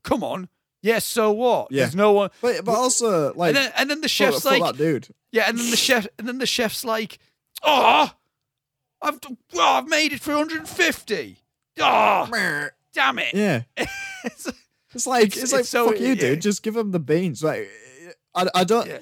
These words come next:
Speaker 2: that, that was the thing I didn't understand. He was like, "I'm gonna, I'm gonna wait for my superior officer." You've cooked for a hundred fifty, eighty you've shown up. You've, you've cooked for people that don't exist anymore.
Speaker 1: Yeah.
Speaker 2: Uh, just give him the beans. What do you, <laughs>
Speaker 1: Yeah.
Speaker 2: what is this?
Speaker 1: Whatever,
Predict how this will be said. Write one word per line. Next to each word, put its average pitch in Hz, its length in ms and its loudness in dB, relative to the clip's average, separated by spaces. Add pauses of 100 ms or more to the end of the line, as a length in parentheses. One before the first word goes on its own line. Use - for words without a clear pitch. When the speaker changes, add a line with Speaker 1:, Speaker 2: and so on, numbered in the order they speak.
(140)
Speaker 2:
that, - 320 -6
that 233 140 0
was 220 100 0
the 226 80 2
thing 214 200 -6
I 165 60 0
didn't 170 220 -4
understand. 165 240 -4
He 170 60 4
was 165 80 0
like, 165 200 -2
"I'm 214 140 -8
gonna, 175 200 -8 (300)
I'm 208 80 -10
gonna 208 180 -4
wait 196 240 -10
for 196 80 -20
my 185 140 -2
superior 202 560 0
officer." 165 420 -8 (600)
You've 175 240 -2
cooked 226 200 -2
for 214 120 2
a 214 40 2
hundred 190 240 0
fifty, 143 520 -4 (160)
eighty 175 220 0
you've 185 180 -4
shown 156 280 -2
up. 127 260 -8 (400)
You've, 165 260 0
you've 165 260 0
cooked - 200 -4
for 190 80 -4
people 185 280 -4
that 143 80 -6
don't 170 160 -2
exist 156 320 -2
anymore. 113 480 -12 (240)
Speaker 1:
Yeah. 110 300 -10 (240)
Speaker 2:
Uh, 180 60 -8 (240)
just 214 180 0
give 233 140 0
him 208 100 2
the 180 80 2
beans. 165 320 -2
What 180 100 -6
do 190 60 -2
you, 190 60 -6 (300)
<laughs> 147 200 -2
Speaker 1:
Yeah. 98 200 -10
Speaker 2:
what 269 240 2
is 247 120 -6
this? 202 80 -4
Speaker 1:
Whatever, 151 400 -2